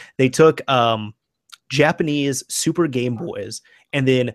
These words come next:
put them into, like, he, he took a, he did this with a few games, but for example, he took a, uh, Japanese,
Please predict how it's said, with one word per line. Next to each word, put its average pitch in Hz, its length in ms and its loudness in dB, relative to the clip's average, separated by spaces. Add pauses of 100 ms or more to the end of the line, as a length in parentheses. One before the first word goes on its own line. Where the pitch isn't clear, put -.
(280)
put 196 220 4
them 185 240 4
into, 139 460 0
like, 123 260 -2
he, 135 160 -8
he 135 120 -12
took 170 200 -2
a, 131 260 6
he 131 220 -8
did 196 120 2
this 180 120 -4
with 135 80 -8
a 113 40 -8
few 131 140 -4
games, 113 260 -8
but 110 160 -8
for 135 100 -6
example, 127 320 -4
he 127 120 -6
took - 260 -4
a, 117 240 0 (360)
uh, 110 320 0
Japanese, 156 560 0